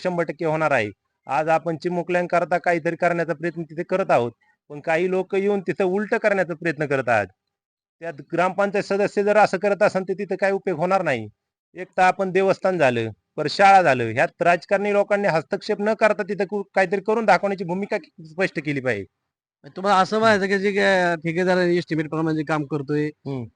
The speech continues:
Speaker 2: त्या, त्याच्या कामामध्ये त्यांनी फक्त काम चुकीचं होतंय तरच सांगायचं, जर काम चांगलं चालत असेल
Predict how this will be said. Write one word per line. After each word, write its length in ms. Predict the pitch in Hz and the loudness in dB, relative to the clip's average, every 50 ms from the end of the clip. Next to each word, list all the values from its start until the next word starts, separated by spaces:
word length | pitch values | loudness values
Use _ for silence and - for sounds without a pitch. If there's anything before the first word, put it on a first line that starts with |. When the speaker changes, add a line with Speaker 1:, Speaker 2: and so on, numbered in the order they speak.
| _ _ _ _ _ _ _ _ - | _ _ _ _ _ _ _ _ -2
Speaker 2:
त्या, 120 | 185 196 | 0 0
त्याच्या 420 | 190 160 _ - 190 175 - 202 208 | 0 -2 _ -2 -2 0 2 2 2
कामामध्ये 600 | 180 185 180 180 185 180 185 190 185 180 175 180 | 4 4 4 6 6 4 4 2 2 2 2 2
त्यांनी 240 | 180 190 190 190 185 | 2 0 0 0 0
फक्त 240 | 147 165 156 147 175 147 | 0 -2 -2 -2 -2 2
काम 200 | 180 180 190 185 | 2 2 2 0
चुकीचं 520 | 160 - - - 190 160 175 208 170 208 | -4 -8 -6 -6 -4 -2 -2 -2 0 2
होतंय 320 | 202 165 170 156 190 190 196 | 2 2 2 2 2 0 0
तरच 360 | 180 - 196 202 214 196 - | 0 0 0 0 0 0 2
सांगायचं, 440 | - 180 175 175 185 175 185 196 196 | 2 2 4 4 2 2 2 0 -2
जर 160 | 180 190 185 - | -2 -4 -2 0
काम 160 | 185 185 185 | 2 2 2
चांगलं 280 | 180 - 185 185 196 190 | 2 2 2 2 2 2
चालत 340 | 185 185 185 185 180 156 | 0 0 0 0 -2 -4
असेल 300 | 175 165 156 160 165 180 | -6 -6 -4 -6 -6 -6